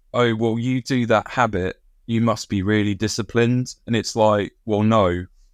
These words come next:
I've developed that habit, and because I repeated that habit, that's given me discipline." You know, it's sort of the other way round. But yeah, I think, like, also the thing is, it's almost,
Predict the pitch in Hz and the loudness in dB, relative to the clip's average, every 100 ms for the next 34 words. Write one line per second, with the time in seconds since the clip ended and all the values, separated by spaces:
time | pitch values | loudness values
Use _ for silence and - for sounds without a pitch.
0 | _ - 110 107 117 120 113 - 104 - | _ 0 2 2 0 2 2 2 0 2
1 | 117 107 92 104 - 104 110 104 113 107 | 0 0 0 -2 -4 -4 -4 -2 0 0
2 | 113 110 - 127 123 104 90 85 - 98 | 2 0 0 0 0 -6 -8 -10 -6 -4
3 | 95 110 - _ _ _ - 110 107 - | 0 0 0 _ _ _ 0 2 2 -2
4 | - 95 95 92 90 101 - 95 - 98 | -2 0 2 2 0 -4 -6 -8 -4 -4
5 | 98 - _ - 117 95 95 - 135 117 | -4 -12 _ 0 2 4 0 -2 0 0
6 | 107 104 113 107 101 101 95 107 107 87 | -2 -2 2 4 4 2 2 2 0 -2
7 | 95 98 - _ _ 165 170 185 160 127 | -6 -10 -14 _ _ -2 2 4 4 2
8 | - 143 - 127 - 143 139 - 127 113 | 2 0 0 -2 -2 -2 -2 0 0 0
9 | 113 - 123 117 113 107 - _ 113 113 | -2 -2 0 0 0 -2 -8 _ -6 -6
10 | - - 135 127 120 117 113 107 - - | -6 -6 -2 0 2 2 2 -2 -6 -10
11 | - | -14